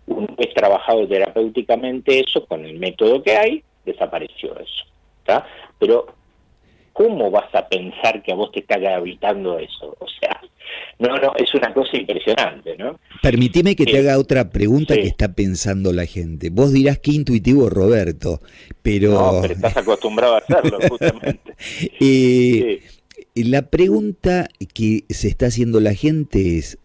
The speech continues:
Speaker 2: ¿cómo descubrís vos o qué, qué ves? ¿Una imagen que ella, ella ve la imagen que era una monja? Eh,
Speaker 1: Ujú.
Speaker 2: pregunta puntual,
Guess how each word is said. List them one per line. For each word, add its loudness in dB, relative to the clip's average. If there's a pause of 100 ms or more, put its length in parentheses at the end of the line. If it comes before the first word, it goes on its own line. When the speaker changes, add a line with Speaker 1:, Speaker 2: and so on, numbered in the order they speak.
(500)
Speaker 2:
¿cómo 2 (100)
descubrís 0
vos 0 (440)
o 0 (120)
qué, 2
qué -2
ves? 0
¿Una -2
imagen 0
que -4
ella, 0 (300)
ella 4
ve 2
la 0
imagen 0
que -4
era 0
una 0
monja? 0 (400)
Eh, -2
Speaker 1:
Ujú. -14
Speaker 2:
pregunta 2
puntual, -2